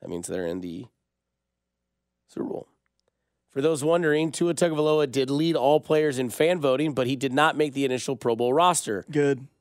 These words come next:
Speaker 1: Fan voting, <laughs> fan voting counts as one-third to determine who makes the roster. That would mean players a third and coaches a third left him out as their top three in the A F C.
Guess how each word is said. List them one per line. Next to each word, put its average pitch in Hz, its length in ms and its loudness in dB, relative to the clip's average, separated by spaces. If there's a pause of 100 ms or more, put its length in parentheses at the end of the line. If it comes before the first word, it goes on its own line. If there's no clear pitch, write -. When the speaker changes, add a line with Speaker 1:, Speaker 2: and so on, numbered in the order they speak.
Speaker 1:
Fan 160 240 2
voting, 165 420 2
<laughs> - 80 -20
fan 160 220 2
voting 160 260 0
counts 151 380 4
as 120 160 -2
one-third 151 640 2
to 143 60 -6
determine 139 380 0
who 139 100 0
makes 131 240 0
the 107 120 -6
roster. 165 540 2 (440)
That 180 180 4
would 170 100 -2
mean 151 220 0
players 156 580 0
a - 140 -4
third 117 440 0
and 131 140 -4
coaches 170 400 -2
a 135 80 0
third 113 400 0 (320)
left 156 320 0
him 147 220 0
out 139 340 6 (100)
as 127 180 2
their 131 160 0
top 143 320 2
three 139 260 -2
in 120 40 -2
the 123 120 2
A 127 100 2
F 104 80 -2
C. 113 360 -4